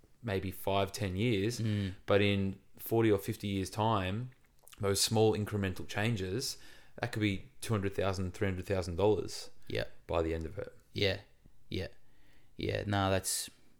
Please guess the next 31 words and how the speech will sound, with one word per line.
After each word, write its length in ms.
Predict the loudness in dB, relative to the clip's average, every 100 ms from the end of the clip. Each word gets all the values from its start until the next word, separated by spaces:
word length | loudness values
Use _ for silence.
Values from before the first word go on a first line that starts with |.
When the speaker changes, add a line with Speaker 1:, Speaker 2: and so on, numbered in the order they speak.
| -8
Speaker 2:
spot 320 | 0 2 4
on. 180 | 2 -2 -10 -16 -18 -10
So 320 | 6 10 10 8 0 -8 0
I 40 |
want 200 | 2 4
you 100 | 2
to 100 | 2
talk 600 | 2 2 4 6 4 0 -2
a 60 | 0
little 260 | 2 0
bit 100 | 0
about 280 | 2 2 2
our 100 | 0
current 480 | -4 -4 -2 -2 -2
state 520 | 0 0 0 0 0
of 80 | -2
health. 360 | -4 -4 -4 -4
Like, 140 | -4
where, 280 | 2 4 4 4
where 280 | 6 8
are 160 | 10 8
we 180 | 6 2
at? 200 | 0 0 -6 -14 -12 -12 -12 -12 -12 -12 -12 -14 -18 -18 -18 -20 -4
Speaker 1:
We're 100 | 0
pretty 240 | 4 4 4
cooked. 500 | 4 4 4 0 -2 -4 0
Speaker 2:
Mm. 600 | 4 6 8 8 6 6
Speaker 1:
We 100 | 4 4
are 140 | 4
pretty 240 | 2 0 0
cooked. 440 | -2 -4 -6 -12